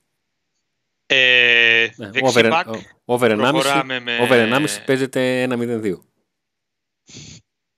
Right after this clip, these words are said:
Speaker 1: Over ενάμιση.
Speaker 2: Ναι.
Speaker 1: Γιατί;
Speaker 2: Να αποκτηθεί ένας και ένας.
Speaker 1: Ε, δεν θα αποκτηθεί.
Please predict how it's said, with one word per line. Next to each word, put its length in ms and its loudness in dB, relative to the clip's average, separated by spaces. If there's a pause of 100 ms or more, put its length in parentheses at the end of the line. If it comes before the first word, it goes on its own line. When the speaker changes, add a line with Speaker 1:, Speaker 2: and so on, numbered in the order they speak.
(1040)
Speaker 1:
Over 360 -4
ενάμιση. 720 -8 (540)
Speaker 2:
Ναι. 120 -6
Speaker 1:
Γιατί; 420 -8 (520)
Speaker 2:
Να 140 -2
αποκτηθεί 600 -4
ένας 300 -4
και 100 -6
ένας. 300 -8 (1600)
Speaker 1:
Ε, 200 -4
δεν 140 -4
θα 60 -2
αποκτηθεί. 680 -12